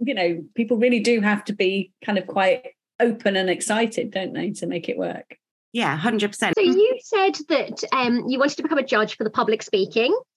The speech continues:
Speaker 3: and you're here on a podcast now. If I'm
Speaker 2: I
Speaker 3: honest,
Speaker 2: know.
Speaker 3: we get much more public than this. So we had, what was it, two hundred eighty-nine downloads last week. How's public speaking gonna help you in your business?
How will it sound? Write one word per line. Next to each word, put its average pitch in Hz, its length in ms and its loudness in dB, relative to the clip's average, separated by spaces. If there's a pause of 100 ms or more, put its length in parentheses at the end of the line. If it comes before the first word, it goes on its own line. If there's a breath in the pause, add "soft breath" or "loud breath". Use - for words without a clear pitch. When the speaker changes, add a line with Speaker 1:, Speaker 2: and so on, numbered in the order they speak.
Speaker 3:
and 247 300 2
you're 247 140 4
here 320 420 4
on 381 100 6
a 381 60 2
podcast 254 760 0
now. 240 580 2
If 233 160 -4
I'm 240 100 4
Speaker 2:
I 208 40 6
Speaker 3:
honest, 254 280 4
Speaker 2:
know. 226 80 0 (120)
Speaker 3:
we 302 100 2
get - 160 0
much 285 400 2
more 320 460 4
public 311 320 0
than 262 100 -4
this. 262 220 2
So 247 100 2
we 254 160 0
had, 226 480 2
what - 160 -2
was 202 80 -2
it, - 140 -4
two 311 140 4
hundred 285 200 2 (100)
eighty-nine 254 520 0
downloads 220 720 4
last 214 500 2
week. 196 480 0
How's 330 380 4
public 330 340 2
speaking 339 400 2
gonna 240 160 2
help 233 240 2
you 220 160 4
in 190 100 2
your 185 160 2
business? 156 480 -6